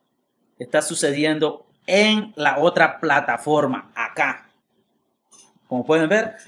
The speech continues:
acá está, no hay ningún problema. Puede transmitir en H D. Yo lo tengo sin volumen y ven que sale el videíto completamente ahí. Eh, acá puede escribirle un comentario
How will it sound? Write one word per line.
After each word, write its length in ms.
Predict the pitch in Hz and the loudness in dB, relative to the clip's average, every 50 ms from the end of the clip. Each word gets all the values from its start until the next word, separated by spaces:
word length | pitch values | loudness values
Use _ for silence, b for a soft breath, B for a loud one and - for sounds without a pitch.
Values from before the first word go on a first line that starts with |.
| - | -8
acá 240 | - 139 143 143 160 | -4 -4 0 0 0
está, 200 | 170 - 196 185 | 2 4 4 4
no 120 | 175 165 170 | 6 4 2
hay 80 | 175 | 2
ningún 300 | 175 185 185 190 202 196 | 2 2 0 0 0 0
problema. 600 | 202 190 196 202 208 240 254 277 294 294 294 - _ _ _ _ _ _ _ _ | 0 0 0 2 2 2 2 2 0 -2 -4 -10 _ _ _ _ _ _ _ _
Puede 260 | - 147 151 156 165 | 0 4 6 6 6
transmitir 580 | 160 170 170 175 175 170 180 175 175 180 - - - | 4 2 0 -2 -2 0 2 4 4 4 2 2 2
en 300 | 151 151 156 151 160 151 | 2 2 2 2 0 0
H 280 | 151 165 175 - 185 | 0 0 2 0 0
D. 360 | 175 190 208 233 254 247 254 - _ _ _ _ _ _ _ _ _ _ _ _ _ _ _ | 0 2 2 2 0 -2 -4 -8 _ _ _ _ _ _ _ _ _ _ _ _ _ _ _
Yo 160 | - 135 143 | -8 -6 -4
lo 80 | 143 151 | -2 2
tengo 220 | 151 165 165 165 | 2 2 2 2
sin 160 | 165 - 185 175 | -2 -4 -2 2
volumen 600 | 180 190 190 202 208 220 233 240 247 247 - - _ _ | 2 4 6 6 4 4 4 2 0 0 -4 -10 _ _
y 100 | - 151 | -6 -4
ven 120 | 151 160 160 | -4 -2 -2
que 80 | 165 | -2
sale 300 | 156 - 165 165 165 160 | -2 0 0 2 2 2
el 80 | 160 151 | 2 2
videíto 680 | 151 156 147 143 139 151 170 170 196 190 180 190 - - _ | 0 2 2 4 4 4 4 4 4 2 2 0 -6 -14 _
completamente 840 | - 151 147 143 - 143 151 156 151 151 147 143 143 143 135 123 131 | 2 2 2 2 2 2 2 4 4 2 2 2 0 -2 -2 0 0
ahí. 240 | 117 117 113 101 - _ _ _ _ _ _ _ _ _ _ _ _ _ _ _ _ _ _ _ _ _ _ _ _ - | 0 0 -2 -6 -10 _ _ _ _ _ _ _ _ _ _ _ _ _ _ _ _ _ _ _ _ _ _ _ _ -6
Eh, 180 | 110 113 127 127 | -2 0 2 2
acá 240 | 127 127 - 131 135 | 2 2 2 0 2
puede 200 | 147 143 143 147 | 2 2 2 2
escribirle 440 | 143 143 135 135 135 143 143 143 139 | 0 0 2 2 2 2 2 4 4
un 140 | 135 139 | 4 2
comentario 800 | 131 147 139 135 123 117 - 113 127 143 170 190 202 196 190 196 | 2 2 2 2 0 0 2 4 4 4 4 4 2 0 -2 -6